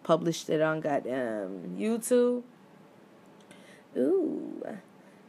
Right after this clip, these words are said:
There's a game called Dragon Age four.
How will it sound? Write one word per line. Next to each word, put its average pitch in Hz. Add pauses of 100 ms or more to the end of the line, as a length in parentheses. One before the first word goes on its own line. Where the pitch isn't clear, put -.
(200)
There's 202
a 208
game 196
called 175
Dragon 220
Age 185 (220)
four. 165